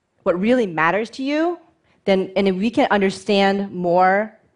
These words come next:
the role that our work plays in your actual life, the better content we can create for you and the better that we can reach you.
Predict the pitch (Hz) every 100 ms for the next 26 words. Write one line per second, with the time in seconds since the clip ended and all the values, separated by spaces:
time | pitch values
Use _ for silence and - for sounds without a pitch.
0 | - 170 - 156 185 185 196 185 - 160
1 | 185 180 180 185 185 175 180 180 165 -
2 | 156 160 - 175 160 156 196 - - _
3 | _ _ _ - 165 202 214 220 208 190
4 | 196 180 185 180 165 175 156 175 233 -
5 | _ _ _ _ _ _ - 175 185 214
6 | 320 349 - 175 170 170 170 165 160 165
7 | 185 151 151 139 - 110